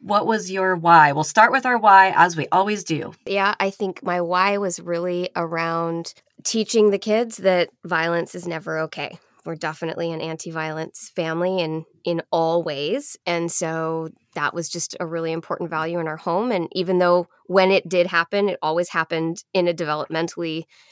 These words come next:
Speaker 2: appropriate way. A-, and I mean,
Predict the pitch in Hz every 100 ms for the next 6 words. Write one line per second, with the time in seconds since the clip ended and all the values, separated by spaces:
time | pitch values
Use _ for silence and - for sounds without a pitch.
0 | _ - 190 - 190 180 175 165 170 175
1 | 226 170 151 180 254 - - _ - 180
2 | 175 165 165 165